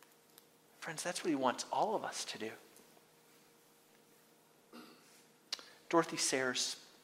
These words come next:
she put it like this, "Perhaps it's no wonder that women were first at the cradle and last at the cross. They had never known a man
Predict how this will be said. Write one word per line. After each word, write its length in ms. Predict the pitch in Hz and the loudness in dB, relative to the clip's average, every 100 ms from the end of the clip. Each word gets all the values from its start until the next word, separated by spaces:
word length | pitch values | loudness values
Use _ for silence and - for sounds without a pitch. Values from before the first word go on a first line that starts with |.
| - - - - - - | -20 -20 -20 -20 -10 -6
she 200 | - - | -2 -2
put 200 | 147 - | -2 -2
it 100 | 131 | -2
like 180 | 123 117 | -2 -6
this, 380 | 113 101 - - - - - - - - - - - - - | -6 -4 -4 -6 -14 -20 -20 -20 -20 -20 -20 -20 -20 -20 2
"Perhaps 380 | 165 170 202 - | 8 12 12 10
it's 200 | - - | 2 8
no 120 | 156 | 10
wonder 480 | 160 147 120 113 104 - - - - - - - | 10 8 6 0 -4 -10 -20 -20 -20 -20 -2 8
that 240 | 160 147 | 8 8
women 400 | 147 175 180 175 | 6 8 6 6
were 140 | 147 | 4
first 640 | 120 - - 170 - - - | 4 4 8 8 8 6 4
at 120 | 160 | 0
the 80 | 165 | 0
cradle 560 | - 127 113 110 107 - | 4 4 4 2 -2 -6
and 220 | 113 107 104 | -6 0 6
last 560 | 117 110 - - - - - - - | 6 6 0 -2 -4 -12 -18 -20 -12
at 180 | - 113 | -8 -6
the 60 | - | -6
cross. 680 | - 139 123 - - - - - - - - - - - - - - - | -4 0 0 0 -4 -6 -10 -20 -20 -20 -20 -20 -20 -20 -20 -20 -20 0
They 100 | 170 | 4
had 220 | 151 147 | 6 6
never 380 | 147 156 170 190 | 8 8 8 2
known 500 | 175 151 147 151 160 | 2 2 4 2 -4
a 80 | 147 | -4
man 540 | 131 123 110 101 101 | -4 -4 -2 -4 -8